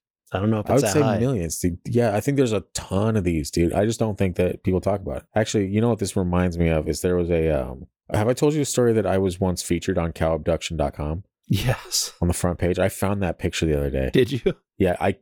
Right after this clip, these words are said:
Speaker 2: unfortunately, the website is no longer, but I did take a screenshot of it. You can't see my full edited picture that I put up there, but it's, uh, <laughs> I have a screenshot of the front page. Yeah, uh, for anyone that may not remember,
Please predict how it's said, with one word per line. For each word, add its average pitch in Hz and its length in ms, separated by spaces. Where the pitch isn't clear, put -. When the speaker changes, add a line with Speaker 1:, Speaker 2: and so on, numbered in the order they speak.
Speaker 2:
unfortunately, 117 560
the 95 80
website 90 400
is 85 80
no 87 180
longer, 80 300
but 82 160
I - 40
did 87 200
take 85 160
a 82 40
screenshot 90 580
of 92 140
it. 95 200
You 90 120
can't 113 280
see 104 160
my 90 180
full 95 380
edited 90 340
picture 104 300
that 104 100
I 104 60
put 110 180
up 110 160
there, 117 280
but 85 400
it's, 85 260
uh, 73 380
<laughs> - 260
I - 60
have 101 80
a - 20
screenshot 101 600
of 80 60
the 92 80
front 85 300
page. 80 320
Yeah, 73 220
uh, 87 280
for 98 140
anyone 95 200
that 87 100
may 82 440
not 90 300
remember, 76 520